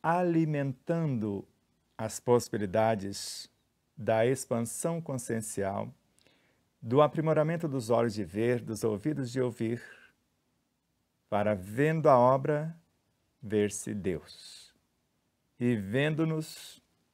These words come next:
somos parte desta obra e nos reconhecermos como tal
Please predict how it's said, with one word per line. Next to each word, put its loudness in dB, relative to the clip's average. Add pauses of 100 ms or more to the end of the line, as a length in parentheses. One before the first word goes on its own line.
(140)
somos 0
parte -6 (460)
desta -4
obra -8 (440)
e -6
nos -6
reconhecermos -4 (1300)
como -2
tal -6